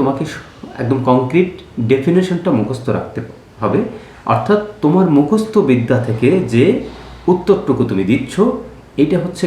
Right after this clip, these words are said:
জ্ঞানমূলক কোশ্চেন। এরপরে আসে অনুধাবনমূলক। অনুধাবনমূলক প্রশ্নের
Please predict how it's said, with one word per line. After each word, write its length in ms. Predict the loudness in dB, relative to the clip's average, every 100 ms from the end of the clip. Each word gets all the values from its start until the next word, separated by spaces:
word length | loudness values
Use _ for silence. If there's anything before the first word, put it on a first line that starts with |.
| 0
জ্ঞানমূলক 380 | 2 2 2 0
কোশ্চেন। 260 | -4 -8 -12 0 0
এরপরে 260 | 2 2 2
আসে 160 | 2 0 -2 -6 -18 -20 0 4
অনুধাবনমূলক। 800 | 4 4 0 0 -4 -4 -8 -12 -20 -20 -20 -20 -20 -20 -6 2
অনুধাবনমূলক 760 | 4 6 4 6 4 6 4 2 -6 -20 -2
প্রশ্নের 680 | 0 0 -4 -6 0 2 2